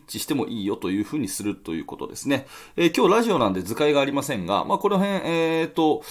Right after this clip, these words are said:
もしね、もっと興味があるという方が、えー、コメントでたくさんいたりとか、あとこの放送にいいねがたくさんついたら、あの、ホワイトボードの方でより詳しく、あの、練習方法なんかも含めて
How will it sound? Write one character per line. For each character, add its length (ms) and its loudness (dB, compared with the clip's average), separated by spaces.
も 120 -2
し 120 -4
ね、 80 2
も 140 -2
っ 20 -4
と 80 -6
興 160 2
味 100 0
が 80 2
あ 40 4
る 80 -2
と 80 -2
い 40 0
う 40 -2
方 180 -4
が、 200 -2
え 100 -2
ー、 60 -2
コ 100 -4
メ 80 0
ン 60 -2
ト 80 -2
で 100 -2
た 100 -4
く 60 -10
さ 140 0
ん 100 -4
い 80 -12
た 100 2
り 120 -2
と 80 -10
か、 220 -8
あ 80 -2
と 80 0
こ 120 -2
の 60 0
放 140 0
送 140 0
に 160 -2
い 40 2
い 40 0
ね 80 -2
が 80 -8
た 100 -10
く 60 -14
さ 80 -2
ん 80 -4
つ 100 -4
い 60 -2
た 100 0
ら、 180 -2
あ 80 0
の、 60 4
ホ 140 2
ワ 80 8
イ 40 2
ト 100 2
ボ 100 2
ー 40 2
ド 80 0
の 60 -2
方 160 2
で 140 2
よ 80 2
り 100 -2
詳 220 0
し 80 -10
く、 240 -4
あ 80 -2
の、 80 -2
練 160 -2
習 160 -2
方 140 -2
法 120 -4
な 80 -4
ん 60 -10
か 100 -10
も 220 -10
含 180 -6
め 80 0
て 220 -6